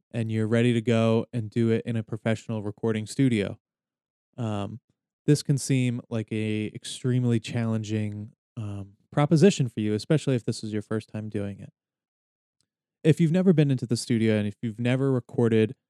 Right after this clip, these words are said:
even a song, it can feel like there's no pattern or there's, there's no order to the way, uh, a record's made.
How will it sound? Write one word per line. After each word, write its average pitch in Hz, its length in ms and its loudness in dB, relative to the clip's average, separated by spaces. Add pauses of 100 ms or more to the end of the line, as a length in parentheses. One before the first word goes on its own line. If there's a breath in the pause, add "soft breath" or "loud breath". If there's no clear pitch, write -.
(160)
even 165 280 6
a 123 80 2
song, 110 420 -2 (400)
it 147 80 4
can 147 160 2
feel 156 240 4
like 135 320 2 (840)
there's 123 240 2
no 127 340 4
pattern 110 680 -2
or 110 120 -4
there's, 107 280 -4
there's 110 240 -2
no 113 520 0 (220)
order 113 480 0 (400)
to 139 100 -2
the 117 120 2
way, 107 560 2 (580)
uh, 104 320 -2
a 117 80 -2
record's 123 460 0
made. 98 320 -8